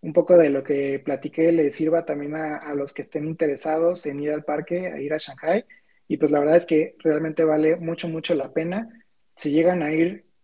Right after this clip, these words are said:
específicamente a China por el parque o si están por allá, pues, no duden también darse una vuelta. La verdad es que, pues, no se van a arrepentir.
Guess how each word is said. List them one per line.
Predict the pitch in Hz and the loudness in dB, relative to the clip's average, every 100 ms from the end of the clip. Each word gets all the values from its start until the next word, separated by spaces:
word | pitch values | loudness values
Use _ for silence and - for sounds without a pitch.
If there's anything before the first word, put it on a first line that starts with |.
| _ | _
específicamente | 165 - 143 170 196 156 160 165 | -4 -2 0 0 2 0 2 0
a | |
China | 156 175 170 170 | 0 -2 -4 0
por | 143 | -2
el | 139 | 0
parque | 139 160 170 175 | 0 0 2 4
o | 160 | 2
si | - 139 | 2 -6
están | 135 160 160 | -6 -8 -2
por | 170 | 0
allá, | 151 147 160 175 | 0 0 -2 -2
pues, | - 139 | -6 -6
no | 147 | -4
duden | 156 156 165 156 | -2 -2 -4 -8
también | 135 131 147 160 _ _ _ | -8 -8 -8 -10 _ _ _
darse | 156 151 170 | -8 -6 -6
una | 151 143 | -6 -2
vuelta. | 160 165 190 180 | 0 0 -4 -2
La | 135 | -2
verdad | 139 139 156 | -2 -4 -6
es | - - | -8 -6
que, | 160 170 180 _ _ _ | -4 -2 -6 _ _ _
pues, | 147 | -8
no | 151 | -8
se | 151 | -2
van | 160 151 | -2 -2
a | |
arrepentir. | 143 - 135 135 | -8 -10 -12 -14